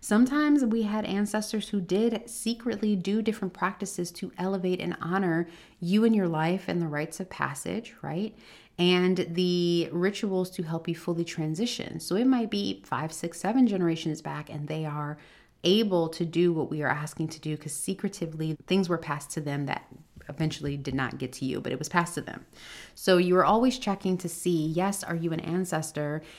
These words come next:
Yes, are you far back in the lineage? But do you have the power, capacity, and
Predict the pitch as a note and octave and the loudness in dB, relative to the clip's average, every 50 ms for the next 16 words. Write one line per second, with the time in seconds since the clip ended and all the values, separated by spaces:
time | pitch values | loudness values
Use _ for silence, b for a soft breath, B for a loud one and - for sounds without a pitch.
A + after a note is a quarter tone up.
0 | B B B F3 F3+ F3+ G3 - - G3 F#3 F#3 F3 E3 D#3+ - E3 D#3 D3+ D3+ | B B B 2 2 4 2 2 2 2 2 2 2 0 0 0 0 0 0 0
1 | D#3+ D3+ D#3 D#3+ - D#3 D#3 D#3 D#3 E3+ G3+ A3 G#3+ F#3 E3 D#3 D#3 F3 E3+ - | -2 -4 -4 -4 -4 -4 -4 -2 0 2 2 4 4 4 2 2 -2 -4 -6 -2
2 | A#3 C4 C#4+ C4+ B3 A#3+ G#3+ F#3+ G3 - - - F3 F3+ F#3 F#3 F#3 - - - | -2 -2 0 0 -2 -2 -2 -2 -6 -6 -4 -2 0 2 0 0 -2 -4 -8 -8
3 | - D#3 D#3 D#3 - - E3 D#3+ D#3+ - - E3 D#3+ D#3 D#3+ | -6 -8 -8 -6 -4 -2 -2 -2 -4 -4 -4 -4 -4 -4 -6